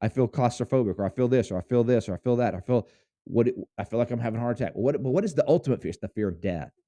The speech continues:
the fear of dying. And Jesus came to break the fear of death. There's power, man. Come on. There's power in the name of Jesus. You know what?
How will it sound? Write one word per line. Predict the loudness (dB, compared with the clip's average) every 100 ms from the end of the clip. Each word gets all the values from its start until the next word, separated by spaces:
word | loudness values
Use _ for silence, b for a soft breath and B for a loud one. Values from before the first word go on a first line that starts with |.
| _ _ _ _ _ _ _ _ _ -10
the |
fear | 2 4
of | 4
dying. | 2 0 0 -4 -14 _ _ _ _ _ _ _ _ _ _ _ _
And | -10 -4
Jesus | 6 6 6 0
came | -2 -2 -2 -6 -10 -14 _ _ _
to | -2
break | -2 2 6 8 6 4 _ _ _ _ _ -4
the | -4
fear | _ 4 6 4 0
of | -6 -10
death. | -10 -10 -14 _ _ _ _ _ _ _ _ _ _ _ _ _
There's | 0 0 -2
power, | -12 -4 4 4 4
man. | 2 -2 -2
Come | -2
on. | 0 0 -4 _ _ -4
There's | -2 -2
power | -4 0 6 8 8
in | 4
the | 2
name | 0 0
of | -4
Jesus. | -4 -6 -6 -16 -20 -20 _ _ _ _ _ _ _ _ _ _ _ _ _ _ _ _ _ _ _ _ _ _ _ _ _ -8
You | -4
know | 0
what? | 0 -2